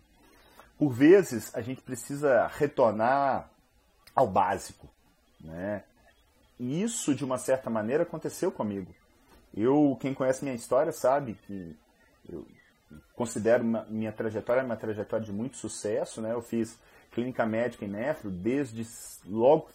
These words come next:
que eu terminei a nefrologia, eu assumi um dos maiores serviços de nefrologia de Belo Horizonte, onde eu fiquei por quatorze anos e optei por sair desse serviço pra galgar coisa maior.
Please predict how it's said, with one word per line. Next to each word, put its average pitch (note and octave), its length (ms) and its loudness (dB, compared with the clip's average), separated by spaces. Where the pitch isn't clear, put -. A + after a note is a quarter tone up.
que - 40 -14
eu A#2 120 -6
terminei A#2 260 -4
a B2 40 -4
nefrologia, A#2 520 -4
eu A#2 80 0
assumi A2+ 560 -4
um G#2+ 60 -6
dos G#2+ 100 -8
maiores A#2 300 2
serviços B2+ 400 -4
de A2+ 80 -8
nefrologia A2 760 -2
de G2+ 120 -10
Belo A#2 180 2
Horizonte, A#2+ 380 -2
onde A2 100 -4
eu A2+ 60 -8
fiquei A#2+ 180 -4
por - 100 -16
quatorze A2 480 -2
anos C3+ 400 -4
e E3 200 -4
optei C#3+ 440 0
por - 220 -6
sair A#2+ 340 0
desse C3+ 200 -8
serviço A2+ 440 -6
pra C3+ 160 8
galgar A#2+ 460 8
coisa A#2+ 260 0
maior. G#2 480 -2